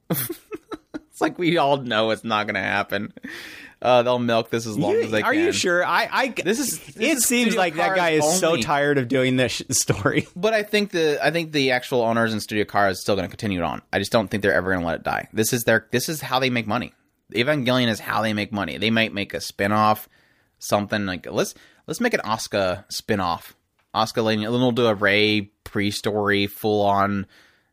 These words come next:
Speaker 1: story for it, unless they actually get into that with the final.
Speaker 2: Are you sure he's not tired of doing that story? <laughs>
Speaker 1: He's probably tired of it, but they're, they're not tired of it.
Speaker 2: True.
Speaker 1: They're not gonna be tired of it.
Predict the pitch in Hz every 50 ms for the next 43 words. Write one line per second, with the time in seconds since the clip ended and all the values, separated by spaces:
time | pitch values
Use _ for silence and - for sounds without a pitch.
0 | _ _ _ _ - - - 127 110 110 110 107 107 107 104 - 113 110 110 113
1 | 107 104 104 98 - 104 98 95 - - 95 92 98 98 95 92 98 98 101 90
2 | - - 92 - - - - 82 - - 240 320 392 427 - - 370 262 262 254
3 | 254 240 226 220 214 190 - 208 202 202 196 185 175 156 170 180 180 175 170 165
4 | 165 160 - - - 160 160 113 101 - - - - - - - - 151 - -
5 | 127 349 - - 494 494 494 453 466 - 247 214 202 214 226 240 254 233 214 151
6 | 151 147 185 240 165 151 147 165 220 285 381 370 - - 185 156 147 151 147 143
7 | 143 160 220 - - _ _ _ _ - - 135 127 101 - - - - - -
8 | - _ - 101 113 156 240 311 311 247 233 185 135 135 139 123 117 117 113 113
9 | 113 131 147 -